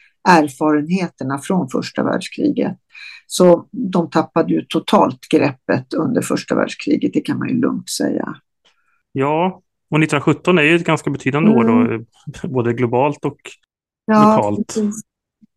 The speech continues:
Speaker 2: Det som hände i Ryssland, förstår jag, inspirerade ju väldigt starkt inom socialdemokratin, kanske brett.
Speaker 1: Ja. Mm.
Speaker 2: Sen vet jag inte riktigt hur man, alltså, för först så faller ju tsar-, tsaren och det här tidigt på året. Och det blir en mer, liksom,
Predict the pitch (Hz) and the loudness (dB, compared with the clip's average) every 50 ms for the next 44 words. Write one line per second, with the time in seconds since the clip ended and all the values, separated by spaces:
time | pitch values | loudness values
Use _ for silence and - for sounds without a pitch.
0 | _ - - 139 127 151 143 139 139 139 143 139 131 - - - 165 160 - - | _ -6 -4 -2 0 0 2 2 2 2 2 0 -2 -2 -2 -2 -2 -2 -2 -2
1 | - 170 151 139 135 131 131 135 - 135 247 - _ _ _ - 156 135 - - | 0 2 4 4 4 4 4 2 0 -2 -8 -16 _ _ _ -8 -8 -8 -4 0
2 | - 135 120 117 120 139 156 156 156 135 120 113 - - - 143 143 151 156 - | 2 2 4 4 4 2 2 2 2 2 0 -2 -4 -4 0 0 2 2 0 -2
3 | - _ - 165 143 131 117 113 131 143 143 131 - 147 139 - 143 135 120 117 | -8 _ -10 -6 -6 -4 -2 -2 -2 -4 -4 -6 -6 -8 -4 -2 0 0 0 0
4 | 113 104 113 110 123 117 110 123 117 - - 113 - - 202 220 214 185 - - | -2 -4 -4 -4 -4 -4 -4 -6 -6 -6 -8 -8 -2 2 4 4 4 4 2 -2
5 | 202 208 _ _ _ _ _ _ _ _ - 202 190 185 185 180 185 190 - _ | -8 -12 _ _ _ _ _ _ _ _ -12 -10 -6 -6 -4 -4 -4 -6 -8 _
6 | _ - - - 135 143 151 151 190 170 139 160 135 139 123 - - - - 185 | _ -6 -2 -2 0 0 0 0 0 0 0 -2 -2 -2 -4 -4 -8 -12 -12 -12
7 | 180 190 - _ _ _ _ _ _ _ _ - 175 - - 127 127 127 - - | -12 -14 -16 _ _ _ _ _ _ _ _ -12 -8 -6 -4 -2 -2 -2 -4 -4
8 | - 170 156 139 127 139 131 127 - - - - - - - _ - - - - | -6 -4 -4 -2 0 0 0 -2 -4 -8 -20 -20 -20 -20 -20 _ -20 -10 -4 0
9 | 147 135 131 - 165 165 165 - - 165 151 - 156 131 120 117 117 117 117 - | 0 0 2 0 -2 -2 -2 -2 -4 -4 -2 0 0 0 2 2 2 0 0 0
10 | - 123 113 113 107 110 127 127 - - 120 113 113 131 143 147 147 151 147 143 | -2 0 0 0 -2 -4 -6 -6 -4 -2 -2 -2 -2 -2 -4 -4 -6 -8 -4 -2
11 | 131 117 113 117 110 104 113 120 _ _ _ - 135 120 120 120 - - 139 117 | -2 0 0 -2 -4 -6 -10 -16 _ _ _ -2 -2 -2 -2 -2 -2 -2 0 0
12 | 107 110 120 117 - _ _ _ _ _ _ _ _ _ _ _ _ 127 123 123 | 0 -2 -4 -6 -8 _ _ _ _ _ _ _ _ _ _ _ _ -4 -4 -2
13 | 127 127 123 123 120 117 117 113 113 127 120 120 120 120 120 117 131 127 | 0 0 2 2 2 0 0 -2 -4 -4 -4 -4 -4 -4 -6 -8 -12 -16